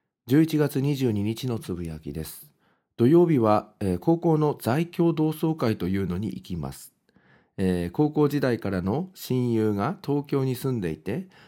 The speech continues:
トイケンも一緒にということになりました。私の妹も来るよって言われたので、それなら行くって言ったんですけど、結局妹は来ないんだそうです。えー、それから、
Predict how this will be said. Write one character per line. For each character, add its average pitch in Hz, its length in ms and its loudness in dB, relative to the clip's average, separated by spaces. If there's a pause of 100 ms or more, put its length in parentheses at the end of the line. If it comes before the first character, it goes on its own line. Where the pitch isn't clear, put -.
ト 175 140 2
イ 175 60 2
ケ 180 120 0
ン 175 100 4
も 160 100 2
一 127 100 -2
緒 175 240 -2
に 175 160 0
と - 220 -8
い 101 60 -2
う 95 60 -6
こ 98 100 -8
と 147 120 -4
に 135 80 -4
な 87 100 -6
り 76 80 -6
ま 71 100 -8
し - 80 -18
た。 - 140 -16 (520)
私 131 300 -2
の 123 80 0
妹 123 360 0
も 110 100 -2
来 139 160 -4
る 127 100 2
よ 117 120 2
っ - 20 -6
て 107 180 -6
言 95 80 0
わ 101 100 0
れ 113 80 0
た 117 120 -4
の 104 100 -4
で、 98 160 -6 (200)
そ - 160 -2
れ 143 60 0
な 165 120 0
ら 143 120 -2
行 101 120 -6
く 131 120 -4
っ - 20 -8
て 107 180 -6
言 92 80 -6
っ - 40 -20
た 117 140 -2
ん 117 60 -2
で 98 80 -4
す - 80 -18
け 82 80 -4
ど、 87 80 -8
結 - 300 -14
局 117 280 -6
妹 92 480 -6
は - 160 -8
来 - 180 -14
な 71 180 -10
い 107 40 -12
ん 110 80 -12
だ - 120 -18
そ - 280 -16
う - 40 -20
で - 80 -20
す。 - 180 -20 (1500)
え 80 300 -14 (400)
ー、 - 800 -20
そ - 80 -20
れ - 60 -20
か - 300 -18
ら、 87 200 -12